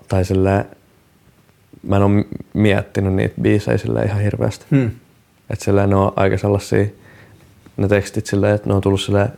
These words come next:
Speaker 1: yhdeltä istumalta. Vaan kun mä oon silleen, et,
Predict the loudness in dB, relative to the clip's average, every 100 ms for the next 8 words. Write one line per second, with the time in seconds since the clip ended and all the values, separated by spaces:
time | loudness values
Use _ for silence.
0 | -6 -2 -2 -2 -4 -2 -2 -2 -2 -12
1 | -20 -20 -20 -20 _ _ _ _ _ _
2 | _ _ _ _ _ _ -2 0 0 -4
3 | _ _ _ -4 0 0 -2 -8 _ -20
4 | -20 _ _ -4 0 0 -2